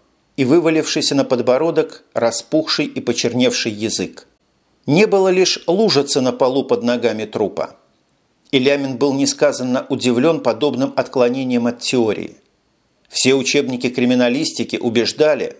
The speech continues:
что в момент смерти через повешение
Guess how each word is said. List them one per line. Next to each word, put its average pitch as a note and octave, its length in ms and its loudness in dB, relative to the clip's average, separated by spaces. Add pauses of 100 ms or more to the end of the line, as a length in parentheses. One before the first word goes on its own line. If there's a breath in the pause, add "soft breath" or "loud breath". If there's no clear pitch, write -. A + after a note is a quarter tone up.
что - 280 -2
в G2+ 60 -4
момент B2 420 0
смерти C3 460 -2
через A2+ 320 -4
повешение C#3 800 0